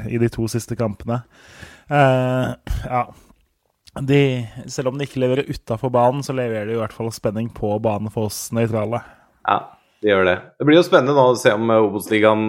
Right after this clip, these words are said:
Speaker 2: avsluttes i romjula på nyåret, eller når vi får en, eh, konklusjon her. Eh,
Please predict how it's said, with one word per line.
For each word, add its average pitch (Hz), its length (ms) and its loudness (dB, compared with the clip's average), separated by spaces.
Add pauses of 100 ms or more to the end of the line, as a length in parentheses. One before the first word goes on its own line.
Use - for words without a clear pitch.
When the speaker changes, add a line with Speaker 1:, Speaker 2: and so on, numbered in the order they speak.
Speaker 2:
avsluttes 101 480 -2
i 110 80 0
romjula 95 540 4 (100)
på - 140 -8
nyåret, 92 340 4
eller 95 240 0 (640)
når 98 220 4
vi 95 100 -2
får 95 300 2
en, 95 160 -4
eh, 95 400 0
konklusjon 98 580 -2
her. 117 240 2
Eh, 101 480 2